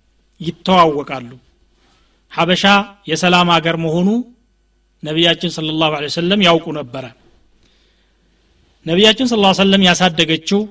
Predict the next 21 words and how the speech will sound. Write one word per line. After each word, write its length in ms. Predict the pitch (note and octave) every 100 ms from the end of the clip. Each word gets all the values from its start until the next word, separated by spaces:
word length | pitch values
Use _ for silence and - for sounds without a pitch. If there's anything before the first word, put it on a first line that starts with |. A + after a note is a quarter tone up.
| -
አስተዳደጋቸው 800 | E3 - F3+ E3+ E3+ E3+ E3 F3
ታሪክ 260 | E3 E3 E3
ላይ 180 | E3+ E3 F3+
እንደተነጋገርነው 960 | E3+ E3+ D#3+ D#3 D#3 C#3 E3 E3 F#3+ G#3+ - _ _ _
አንዷ 380 | F3 F3+ F3+ F3 F3+ G3+
ሐበሻዊቷ 600 | F#3+ D#3+ D#3+ E3 E3 D#3+ F3+ G3 G3 _ _ _ _ F#3
ኡሙ 220 | F3 E3 E3 F3
አይመን 380 | F3 E3 E3+ F3 - _
ናት። 220 | C#3 - - - _ _ _ _ _ _ _ _ _ _ _ _ _
ይህቺ 220 | F#3+ A#3 -
ኡሙ 200 | A3+ G3+ F#3+
አይመን 360 | G3+ G3 F#3+ G3+ A#3 _ _
ስታሳድጋቸው 1040 | - G3 G3+ F#3+ F#3 D#3+ E3 E3+ E3+ G#3 G#3
ስለ 180 | F#3+ F3
ሐበሻ፣ 300 | D#3+ E3+ E3+ F#3
ስለ 160 | F3+ E3+
አገሯ 300 | E3 E3 E3+ F#3+ G#3+
ብዙ 180 | F3 F3 G#3+
ነገር 260 | F#3 F3+ F#3+
ሳትነግራቸው 640 | F3 F3 D#3+ D#3+ D#3 F#3
አልቀረችም። 560 | F3 D#3+ D3 C#3+ -